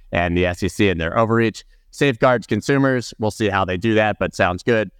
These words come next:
Promotes responsible innovation, basically saying we don't want all this innovation to go offshore. We do want it to stay in the United States. Securities and commodities, upholds the Howey test governing the presence of an investment contract.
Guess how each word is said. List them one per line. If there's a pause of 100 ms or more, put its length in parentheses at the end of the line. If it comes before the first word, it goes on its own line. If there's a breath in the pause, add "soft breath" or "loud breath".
(140)
Promotes
responsible
innovation, (180)
basically
saying
we
don't
want
all
this
innovation
to
go
offshore.
We
do
want
it
to
stay
in
the
United
States. (320)
Securities
and
commodities, (100)
upholds
the
Howey
test
governing
the
presence
of
an
investment
contract.